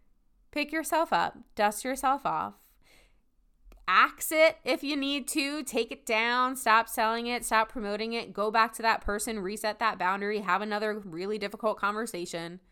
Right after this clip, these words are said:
And know it is beautiful when you get to be yourself. It is beautiful when you get to choose and when you deliberately, intentionally continue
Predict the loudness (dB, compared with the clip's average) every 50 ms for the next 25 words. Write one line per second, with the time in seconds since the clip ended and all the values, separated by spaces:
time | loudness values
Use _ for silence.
0 | _ _ _ _ _ _ _ _ _ _ _ _ _ _ _ _ _ _ _ _
1 | _ _ -6 -4 -2 -2 0 2 4 4 4 4 4 2 0 -2 -4 -6 -10 -12
2 | -14 -16 -18 -20 _ _ _ _ _ _ _ _ _ _ _ -16 -8 -6 -6 -4
3 | -4 -6 -8 -10 -10 -10 -8 -6 -6 -4 -2 0 0 0 2 0 0 -2 -4 -6
4 | -8 -6 -6 -6 -8 -8 -10 -10 -12 -14 -16 -18 -20 _ _ -6 -4 -2 -2 -2
5 | -2 -4 -4 0 0 0 0 0 -2 -6 -8 -8 -8 -8 -8 -6 -4 -4 -4 -4
6 | -6 -8 -8 -10 -8 -8 -10 -12 -10 -10 -6 -6 -4 -6 -6 -8 -10 -10 -8 -6
7 | -6 -4 -4 -2 -2 -2 -2 -4 -4 -6 -6 -4 -4 -4 -4 -4 -6 -6 -10 _
8 | _ _ _ _ _ -6 -4 -4 -4 -4 -4 -2 0 0 -2 -2 -6 _ _ _
9 | _ _ _ -12 -12 -10 -10 -10 -10 -6 -4 -4 -2 -2 -2 -4 -4 -6 -6 -8
10 | -10 -12 -8 -6 -6 -4 -4 -4 -4 -4 -6 -6 -6 -6 -6 -6 -6 -4 -2 -2
11 | -2 -2 -2 -4 -4 -4 -6 -6 -4 -6 -6 -6 -8 -10 -10 -10 -8 -6 -6 -6
12 | -6 -8 -8 -10 -8 -8 -8 -8 -10 -12 -10 -10 -10 -10 -10 -10 -10 -6 -4 -2
13 | -2 -2 -2 -4 -4 -4 -4 -6